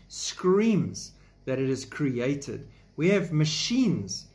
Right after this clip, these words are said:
in our bodies. They literally look and work exactly like machines. Intelligent design. They know God exists.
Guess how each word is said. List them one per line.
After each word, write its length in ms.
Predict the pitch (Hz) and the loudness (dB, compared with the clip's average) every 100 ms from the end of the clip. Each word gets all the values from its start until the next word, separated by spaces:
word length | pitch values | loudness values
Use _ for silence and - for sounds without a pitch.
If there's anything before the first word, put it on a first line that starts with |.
| _ | _
in 180 | - 165 | -4 0
our 180 | 147 139 | 0 0
bodies. 440 | 135 131 113 95 | 0 0 -2 -6
They 200 | - 151 | -4 0
literally 640 | 156 160 226 - 202 180 151 | 2 2 2 0 -4 -2 -2
look 340 | 143 202 208 | 2 2 2
and 240 | - 139 123 | -6 -6 -2
work 280 | 165 175 156 | 2 2 0
exactly 640 | 127 113 147 156 - 147 | -6 -6 -4 -4 -4 -4
like 280 | 139 131 - | -4 -6 -8
machines. 600 | 113 - 131 101 90 - - - - | -10 -6 -6 -6 -12 -16 -20 -20 -8
Intelligent 880 | 139 - - 196 196 180 190 185 - - - | -8 -8 -4 0 2 0 -2 -4 -8 -18 -12
design. 640 | - 135 139 147 147 110 107 | -2 -2 0 -2 -2 -2 -2
They 180 | 190 | 0
know 440 | 226 180 165 185 175 | 2 2 2 2 2
God 320 | - 123 113 | 0 -2 -2
exists. 600 | 107 - 117 104 - - | -6 -8 -10 -10 -12 -18